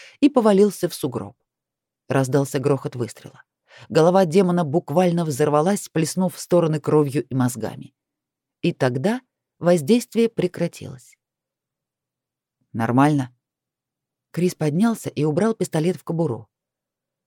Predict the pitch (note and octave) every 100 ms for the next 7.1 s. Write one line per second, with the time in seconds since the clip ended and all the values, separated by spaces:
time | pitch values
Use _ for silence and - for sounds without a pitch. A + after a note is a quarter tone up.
0 | _ _ B3+ A#3+ G3 E3+ C3 C#3 C3 _
1 | _ _ _ _ _ _ - D#3 C3+ C#3
2 | C3+ C#3 C3 C3+ C3+ G3+ F#3 - C#3 C3
3 | F#3 - C#3 C3+ C#3+ C3+ B2 - C3 _
4 | _ _ _ _ _ _ _ _ _ _
5 | - F#3 A#3+ C4 E3 F#3+ A#3+ A3+ A3 A#3+
6 | D#3+ C3+ A#2 A2 A2+ A#2 A2+ A2+ A2+ A2+